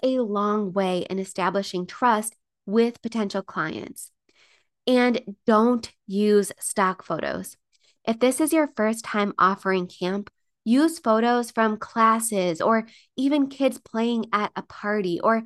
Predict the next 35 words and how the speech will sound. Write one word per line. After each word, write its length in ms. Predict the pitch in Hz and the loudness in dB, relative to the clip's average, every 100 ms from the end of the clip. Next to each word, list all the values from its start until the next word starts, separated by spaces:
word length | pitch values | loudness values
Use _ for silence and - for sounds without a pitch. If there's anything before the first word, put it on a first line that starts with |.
| - _ _ - | -8 _ _ -2
even 280 | 277 294 277 | 0 2 0
just 240 | 277 269 | -2 -2
your 120 | 233 | -4
space 500 | 226 - 214 202 196 - | -4 -4 -2 -2 -4 -10
and 140 | 190 | -10
play 320 | - 196 175 - | -6 -6 -6 -6
area, 420 | 156 147 127 - | -8 -6 -6 -2
or 180 | 214 220 | 2 2
do 200 | 214 262 | 2 2
a 80 | 269 | 2
mock 440 | 196 185 190 214 _ _ _ - | 0 0 -2 -4 _ _ _ -6
camp 240 | 202 180 | -4 -4
setup. 400 | - 160 110 - _ _ _ _ _ _ _ _ | -6 -8 -8 -8 _ _ _ _ _ _ _ _
Parents 340 | 254 277 294 262 | -2 0 0 2
want 200 | 233 240 | 2 2
to 60 | |
see 340 | 233 226 220 - | -2 -2 0 -2
where 580 | 175 165 185 202 202 196 | -6 -2 2 4 4 2
they'll 140 | 190 190 | 2 0
be 120 | 190 | 0
dropping 380 | 190 175 196 180 | 0 -2 -2 -4
their 160 | 175 _ - | -6 _ -8
kids 200 | 185 - | -6 0
off 260 | 156 160 - | 0 -2 0
in 220 | 202 202 | -2 0
as 180 | 196 202 | -2 -2
much 420 | 202 208 247 - | -2 0 -2 -6
detail 420 | - 190 208 185 - | -6 -6 0 -2 0
as 120 | 180 | -6
possible. 640 | - 156 160 - 131 113 - _ - - _ | -6 -4 -4 -4 -6 -6 -8 _ -20 -20 _
So 160 | - 233 | -2 0
be 160 | 233 | 2
sure 260 | 226 247 247 | 0 0 0
to 80 | 269 | 0
provide 480 | - 240 208 208 | -2 0 2 2